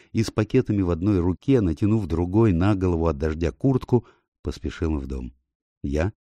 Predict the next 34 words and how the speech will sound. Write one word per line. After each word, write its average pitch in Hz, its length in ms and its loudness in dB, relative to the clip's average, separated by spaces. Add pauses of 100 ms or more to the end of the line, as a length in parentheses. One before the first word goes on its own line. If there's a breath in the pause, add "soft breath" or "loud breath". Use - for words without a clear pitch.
дождался 82 580 -4
её 73 200 -4
на 78 100 -4
пороге. 69 460 -8 (480)
"Привет, 120 400 6 (200)
извините, 92 520 0
опоздала". 76 580 -4 (560)
Прежде 80 300 -4
чем 76 240 -2
войти 76 320 -4
и 85 60 0
закрыть 80 340 -4
за 76 100 -6
собой 71 300 -6
дверь, 107 300 0 (180)
она 110 220 4
стряхнула 113 540 0
на 76 120 0
улице 73 340 -2
куртку. 98 540 -4 (320)
На 78 160 0
ней 120 320 4 (100)
были 120 240 2
снова 95 480 0
джинсы, 87 540 0
но 110 160 2
новее, 82 580 4 (140)
не 87 140 0
такие 95 300 0
выцветшие. 71 720 -6 (520)
В - 20 -20
треугольном 80 520 0
вырезе 78 300 -2
футболки 82 640 -2